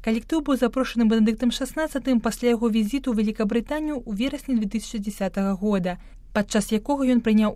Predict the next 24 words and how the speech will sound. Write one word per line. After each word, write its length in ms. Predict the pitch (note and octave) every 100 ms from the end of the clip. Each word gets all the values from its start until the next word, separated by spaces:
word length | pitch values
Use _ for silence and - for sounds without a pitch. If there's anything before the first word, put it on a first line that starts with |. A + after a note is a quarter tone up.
| G#3
удзел 360 | F3 C4 C#4+
у 100 | -
экуменічных 680 | G#3+ A3 G#3 G#3+ G3+ G#3+ -
неспарах 500 | B3 D4 - C4+ B3+ -
у 80 | A3 G3
Вестмінстэрскім 800 | G#3 - B3 C4+ A#3+ - A#3+ A3+
абацтве. 640 | G3 F#3 F3 - F#3 F3+ - -
Хор 240 | - D4 -
застанецца 600 | D4+ - B3 A#3+ A#3+ A#3
ў 40 | A3
Рыме 220 | C4 C#4+
некалькі 440 | A3+ A3 A3 G#3 A3
дзён 300 | G3 G3+ F#3 -
і 140 | G3
выступіць 440 | A#3 A#3 G#3 G3+
з 80 | -
канцэртамі 500 | G#3 G3+ A#3+ A3+ G3
духоўнай 440 | F#3+ G3+ A3+ A3+ A#3
музыкі 480 | B3+ C4+ B3 - A#3
ў 200 | - G#3+
базыліках 640 | G#3+ G3+ A3+ G#3+ G3+ F#3+
Санта-Марыя-Маджорэ 1200 | - G#3 G3+ G3 G3 G3+ G3+ A3+ A3 C#4 C#4 C4
і 120 | C4 G3+
Санта-Марыя-Сопра-Мінерва. 1600 | B3+ C4 C4+ B3+ B3+ B3 A#3+ G3 F3 F#3 F#3 F#3 F3+ E3+ F3